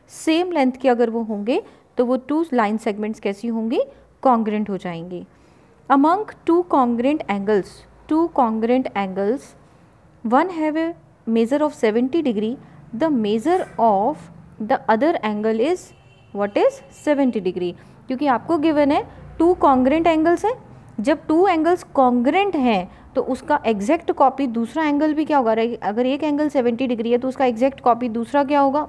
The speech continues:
वो भी सेवेंटी डिग्री होगा। Next, when we write angle A is equal to angle B, एंगल ए को जब हम एंगल बी के इक्वल इस तरीके, इस टाइप से हम राइट करते हैं तो इसका क्या मीनिंग होता है?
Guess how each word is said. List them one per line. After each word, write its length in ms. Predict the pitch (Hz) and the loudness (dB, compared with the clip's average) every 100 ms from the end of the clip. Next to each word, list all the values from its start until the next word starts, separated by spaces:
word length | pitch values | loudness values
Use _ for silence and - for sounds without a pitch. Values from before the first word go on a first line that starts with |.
| - | -8
वो 180 | 202 196 | -6 -4
भी 160 | 226 | -4
सेवेंटी 480 | 311 214 196 196 285 - - - - | -4 -4 -4 -4 -4 -6 -14 -14 -2
डिग्री 260 | 233 196 190 | -2 0 -4
होगा। 320 | 175 - - - - - - - | -6 -10 -12 -14 -18 -20 -20 -4
Next, 220 | 294 - 233 | -4 -2 2
when 280 | 247 269 | 4 4
we 160 | 339 403 | 4 4
write 400 | 330 254 285 - | 4 2 2 -2
angle 360 | 233 262 311 - | -2 0 0 0
A 240 | 247 285 | 0 2
is 180 | 349 349 | 2 0
equal 280 | 339 339 330 | 0 -2 0
to 120 | 339 | 0
angle 240 | 311 330 330 | 0 0 2
B, 260 | 285 226 - - - - | 2 0 -4 -16 -20 -2
एंगल 360 | 240 262 320 359 - | 2 2 2 0 0
ए 340 | 254 294 339 | 0 0 0
को 140 | 277 277 | 0 0
जब 180 | 285 277 | 0 0
हम 120 | 294 | 0
एंगल 240 | 254 285 | 2 0
बी 160 | 233 240 | 0 -2
के 140 | 269 | -4
इक्वल 260 | 262 269 277 | -4 -4 -2
इस 240 | 220 233 - | -4 -6 -2
तरीके, 340 | 254 240 233 | 0 0 -6
इस 300 | - 262 - | -8 -8 0
टाइप 200 | 233 240 | 2 2
से 140 | 240 294 | 0 -2
हम 100 | 254 | -2
राइट 380 | 196 208 294 | 0 0 0
करते 300 | - 233 175 | -2 -2 0
हैं 80 | 247 | -4
तो 80 | 262 | -4
इसका 320 | 269 269 359 | -8 -4 -6
क्या 360 | 359 - 311 330 | -4 0 0 0
मीनिंग 380 | 349 320 311 294 | -2 0 2 0
होता 280 | 240 208 | 0 0
है? 100 | 185 | -2